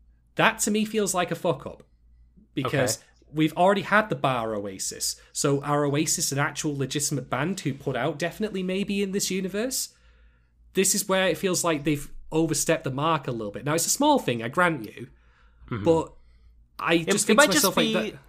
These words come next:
Speaker 2: Oh, sorry. Go ahead. Go ahead. Go ahead.
Speaker 1: I, I just think they might be getting a bit too excited, a bit too proud of the fact that they know thing, like, these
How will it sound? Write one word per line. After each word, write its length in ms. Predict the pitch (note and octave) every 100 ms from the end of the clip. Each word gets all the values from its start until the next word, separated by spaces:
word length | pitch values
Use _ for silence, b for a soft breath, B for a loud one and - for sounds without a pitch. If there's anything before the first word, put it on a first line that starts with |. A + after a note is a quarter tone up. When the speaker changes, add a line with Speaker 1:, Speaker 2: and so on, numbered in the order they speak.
| _ _ _
Speaker 2:
Oh, 80 | B2+
sorry. 220 | A#2+ F#2+
Go 160 | - F2
ahead. 180 | E2+
Go 80 | -
ahead. 140 | F2+ F2+
Go 60 | - -
ahead. 120 | A#2+ - - -
Speaker 1:
I, 120 | D3+
I 40 | E3
just 200 | E3 F#3+
think 140 | A3+
they 100 | F#3
might 200 | D3 D3+
be 60 | C#3+
getting 180 | C#3+ D3
a 40 |
bit 120 | C#3+
too 160 | C#3 C#3+
excited, 420 | C3+ - D#3 D#3
a 20 | C3+
bit 160 | C#3
too 160 | - B2
proud 340 | - C#3+ D3
of 80 | C#3
the 40 | A2
fact 240 | - A#2+
that 80 | A#2
they 140 | B2
know 280 | A#2 A#2+ C3+
thing, 340 | C3+ B2+ A2+ G#2+
like, 300 | B2+ A2+ A#2+
these 180 | B2+